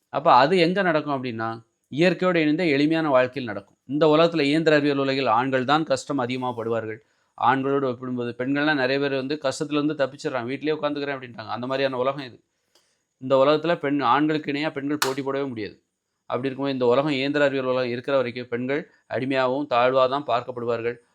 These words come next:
ஆண்களை மிகையாக பார்ப்பார்கள், ஆண்களின் திறனை மிகையாக பார்ப்பாங்க. அதனால இந்த இயந்திர அறிவியல் உலகம் நமக்கு தேவையில்லை. ஒரு பெண்களை சந்தோஷப்படுத்தி பார்க்கணும், அதான் ஆணின் கடமை என்றால், ஒரு பெண்ணை எப்படி சந்தோஷமா வைத்துக் கொள்வது தெரியுமா? அவளை வந்து அவகிட்ட பொறுப்பை ஒப்படைக்கணும், அவகிட்ட தலைமை பொறுப்பை ஒப்படைக்கணும்,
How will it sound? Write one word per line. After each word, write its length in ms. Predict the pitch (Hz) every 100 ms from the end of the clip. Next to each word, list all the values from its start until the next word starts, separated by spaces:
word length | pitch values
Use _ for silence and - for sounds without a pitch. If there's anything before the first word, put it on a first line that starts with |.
| _
ஆண்களை 420 | - 120 143 147 147
மிகையாக 440 | 120 127 151 156 151
பார்ப்பார்கள், 480 | 127 120 107 92 -
ஆண்களின் 480 | 101 127 131 127 123
திறனை 220 | 127 147
மிகையாக 320 | 127 127 131
பார்ப்பாங்க. 380 | 120 113 110 107 110 _ _ _ _
அதனால 260 | 123 151 170
இந்த 160 | 135
இயந்திர 300 | 131 156 165 156
அறிவியல் 220 | 143 139
உலகம் 180 | 151 135
நமக்கு 180 | 131
தேவையில்லை. 460 | 131 123 117 107 104 92 _ _
ஒரு 120 | 110
பெண்களை 380 | 131 143 175 170
சந்தோஷப்படுத்தி 560 | 160 156 165 156 147 135
பார்க்கணும், 340 | 127 120 117 107
அதான் 240 | 123 135
ஆணின் 260 | 135 143 123
கடமை 220 | 123 127
என்றால், 320 | 120 110 117 - _ _
ஒரு 160 | 123
பெண்ணை 260 | - 139 160
எப்படி 200 | 135 156
சந்தோஷமா 420 | 135 135 135 139 127
வைத்துக் 240 | 123 123
கொள்வது 360 | 123 117 113 113
தெரியுமா? 320 | 120 117 117 110 _ _ _ _ _
அவளை 300 | 120 123 135
வந்து 200 | 131 143
அவகிட்ட 320 | 120 139 147 139
பொறுப்பை 260 | 131 123 131
ஒப்படைக்கணும், 400 | 120 110 107 104
அவகிட்ட 300 | 120 135 139
தலைமை 300 | 131 127 139
பொறுப்பை 260 | 127 120 123
ஒப்படைக்கணும், 440 | 113 113 107 107